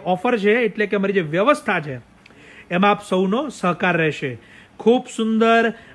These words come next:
અ, મોર સાથેની જે સાડી ગજીની અંદર આપ જોઈ રહ્યા છો, ગરચોળાની, ગરચોળા ચેક્સની અંદર પાલો પણ એટલો જ એનો સુંદર છે,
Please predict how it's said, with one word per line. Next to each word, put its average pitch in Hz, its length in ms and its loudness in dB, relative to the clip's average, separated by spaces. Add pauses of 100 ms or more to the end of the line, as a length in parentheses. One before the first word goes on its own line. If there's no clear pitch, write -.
અ, 170 80 -2
મોર 180 440 4
સાથેની 214 520 0
જે 202 140 0
સાડી 220 360 -2
ગજીની 190 500 0
અંદર 190 260 2
આપ 185 140 -2 (100)
જોઈ 190 160 0
રહ્યા 165 220 0
છો, 180 140 -4
ગરચોળાની, 160 680 -2 (400)
ગરચોળા 202 480 2
ચેક્સની 202 420 -4
અંદર 196 200 0
પાલો 190 400 0
પણ 202 180 -2
એટલો 202 460 -2
જ 226 60 -2
એનો 226 160 0
સુંદર 185 400 -4
છે, 202 180 -4